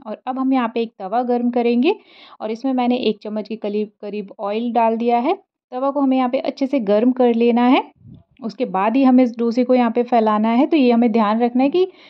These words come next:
अ, जो भी तवा आप ले रहे हैं, डोसा तवा या लोहे वाला तवा, उसको पहले हम अच्छे से गर्म कर लेंगे। यहाँ पे हमारा जो डोसा वाला घोल है ना, उसको हम एक बार अच्छे से मिक्स कर लेंगे, क्योंकि सूजी जो है ना, वो नीचे बैठ जाती है।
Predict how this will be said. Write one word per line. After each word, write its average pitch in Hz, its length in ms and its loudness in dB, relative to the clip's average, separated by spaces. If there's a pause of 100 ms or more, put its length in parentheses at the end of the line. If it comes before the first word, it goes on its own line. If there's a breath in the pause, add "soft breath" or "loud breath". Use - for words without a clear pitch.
(220 loud breath)
अ, 214 200 -6
जो 214 200 0
भी 240 120 0
तवा 226 320 0
आप 233 160 -2
ले 214 160 2
रहे 226 180 2
हैं, 247 200 4
डोसा 202 260 0
तवा 220 260 0
या 233 120 2
लोहे 226 280 4
वाला 226 220 2
तवा, 247 220 0
उसको 294 180 0
पहले 254 220 0
हम 247 80 2
अच्छे 240 200 -4
से 254 120 0
गर्म 202 300 2
कर 233 200 2
लेंगे। 233 400 2 (240)
यहाँ 202 220 -6
पे 285 80 2
हमारा 262 280 4
जो 262 120 2
डोसा 208 340 2
वाला 226 180 4
घोल 220 360 2
है 240 100 2
ना, 294 120 4
उसको 349 240 0
हम 277 140 6
एक 247 120 0
बार 269 120 2
अच्छे 233 300 -2
से 262 120 0
मिक्स 214 340 0
कर 254 220 -4
लेंगे, 247 240 2
क्योंकि 302 300 -6
सूजी 247 360 0
जो 269 140 2
है 277 60 4
ना, 339 100 2
वो 370 140 4
नीचे 247 260 4
बैठ 202 320 0
जाती 254 360 2
है। 330 100 2